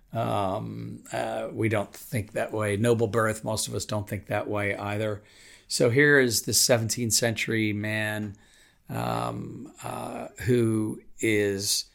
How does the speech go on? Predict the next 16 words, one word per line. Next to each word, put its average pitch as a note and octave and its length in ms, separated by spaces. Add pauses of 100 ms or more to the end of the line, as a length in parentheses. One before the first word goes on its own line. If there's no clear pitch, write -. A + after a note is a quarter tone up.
(400)
conveying B2 640
to - 180
us G#2+ 180
that B2 80
our A2 140
greatest B2 480
sense A2+ 260
of A2+ 100
security G#2 640
won't A2 380
be C3 140
found A2 480
in G2+ 160
our G2+ 300 (420)
lineage, G#2+ 920
what, - 240